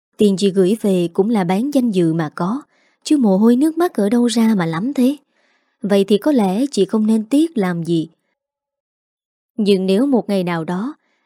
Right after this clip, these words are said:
anh chị trở mặt một lần nữa mà tống cổ chị ra khỏi đây, vậy thì chị biết đi đâu?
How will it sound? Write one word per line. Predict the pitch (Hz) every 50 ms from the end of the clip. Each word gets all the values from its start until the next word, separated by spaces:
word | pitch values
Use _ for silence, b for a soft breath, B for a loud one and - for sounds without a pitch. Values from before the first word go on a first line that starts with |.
| _
anh | _ 240 247 226
chị | 226 202 196
trở | - 214 190 196 254
mặt | 269 233 185 - -
một | 202 185 170 -
lần | 180 175 170 165
nữa | 170 175 170 165 185 247 302 - _ _ _ _ -
mà | 208 196
tống | - - 220 240 294 339 320
cổ | 233 196 180 180 208 -
chị | 202 180 170 160
ra | - 208 196
khỏi | - 196 180 170 170 170
đây, | 196 190 185 175 - _ _ _ _ _ _ _
vậy | 190 202 196 190 190 185
thì | - 196 185 175 180 170
chị | - 185 175
biết | 165 226 277 - -
đi | 202 190 185
đâu? | 190 185 190